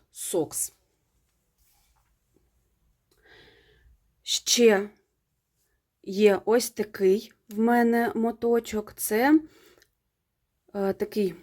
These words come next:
молочний колір, нуль перший. Е, мені він дуже подобається, у мене було два моточку. Один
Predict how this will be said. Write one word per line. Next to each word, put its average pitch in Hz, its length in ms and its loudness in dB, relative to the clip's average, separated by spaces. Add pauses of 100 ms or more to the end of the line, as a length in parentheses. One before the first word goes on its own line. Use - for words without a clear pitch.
(280)
молочний 202 800 2
колір, 220 580 -2 (460)
нуль 220 240 2 (220)
перший. 180 600 -6 (380)
Е, 180 380 2 (360)
мені 214 360 4
він 190 160 4
дуже 196 260 -4
подобається, 240 640 0
у 202 40 2
мене 196 260 4
було 185 280 -2
два 180 200 -4
моточку. 185 640 -2
Один 196 400 2